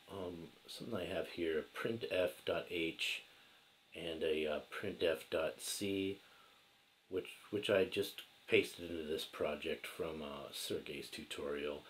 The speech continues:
And you see it's developed by this person here. So I just took the code as is, and I'm not gonna go through it in detail. It's just regular C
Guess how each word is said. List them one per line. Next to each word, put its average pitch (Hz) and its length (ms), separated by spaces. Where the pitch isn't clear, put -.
And 104 120
you 92 40
see 90 220
it's 87 220
developed 80 480
by 73 340
this 76 260
person 76 400
here. 71 560
So 101 220
I 104 80
just - 180
took - 160
the - 60
code - 300
as 76 360
is, 73 280
and 78 80
I'm 80 100
not 71 180
gonna 71 140
go 69 220
through 71 260
it 69 140
in 67 140
detail. 65 560
It's 90 180
just 80 300
regular 76 400
C - 340